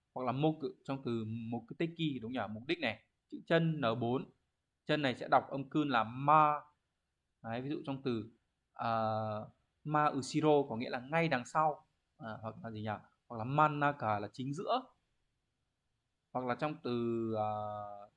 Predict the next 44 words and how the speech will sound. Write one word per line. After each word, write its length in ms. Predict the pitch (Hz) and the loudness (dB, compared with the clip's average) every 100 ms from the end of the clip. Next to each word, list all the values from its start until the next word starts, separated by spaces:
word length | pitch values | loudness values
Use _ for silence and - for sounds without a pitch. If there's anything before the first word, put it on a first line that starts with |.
| _ | _
có, 120 | 147 240 | -10 -6
có 120 | - 165 | 0 2
thể 220 | 135 107 | 2 0
nó 120 | 120 | -2
có 100 | - | -4
một 100 | 143 | -4
cách 80 | 165 | 0
đọc 140 | 147 117 | 0 2
khác 180 | 156 175 | 0 0
đấy 100 | 123 | -4
là 80 | |
makoto 460 | 131 139 139 143 147 131 127 | 0 0 0 -2 2 2 2
nữa. 240 | 135 160 - _ _ _ _ _ _ _ _ _ _ _ _ _ _ | -2 -4 -8 _ _ _ _ _ _ _ _ _ _ _ _ _ _
Cách 120 | - 175 | -2 4
đọc 180 | 135 | 4
âm 300 | - 143 143 | 4 0 0
onyomi 500 | 143 147 147 143 143 | 0 2 2 2 2
là 120 | 131 113 | 0 -2
shin, 400 | - 185 175 160 | -4 0 0 0
ví 100 | 120 | -4
dụ 100 | 131 143 | -6 -6
trong 120 | 143 | -8
từ 60 | 120 | -6
shinjitsu 760 | 110 104 - 160 170 - - - _ | -8 -6 -2 0 -2 -6 -12 -16 _
là 180 | 113 110 | -8 -8
chữ 120 | 143 - | -10 0
chân 240 | 156 147 | 0 2
và 80 | 110 | -4
chữ 100 | - - | -4 0
thực, 140 | 160 - - _ _ _ _ | 0 0 -12 _ _ _ _
có 100 | 113 | -6
nghĩa 140 | 117 | -4
là 220 | 143 117 107 | -2 -2 -4
chân 200 | 139 131 | -6 -4
thật. 180 | 127 110 _ _ _ _ _ _ _ _ _ _ _ _ - | -4 -6 _ _ _ _ _ _ _ _ _ _ _ _ -12
Chữ 120 | - | -2
miên 380 | 190 208 208 180 | 4 8 8 8
N 160 | 143 131 | 6 8
ba 220 | 147 151 | 8 8
này, 120 | 123 | 4
nemuru 440 | 120 127 143 156 160 147 | 0 0 2 2 2 -2
là 160 | 107 | -8
ngủ 360 | 110 117 95 101 | -6 -8 -8 -2
nhá. 140 | 131 | 2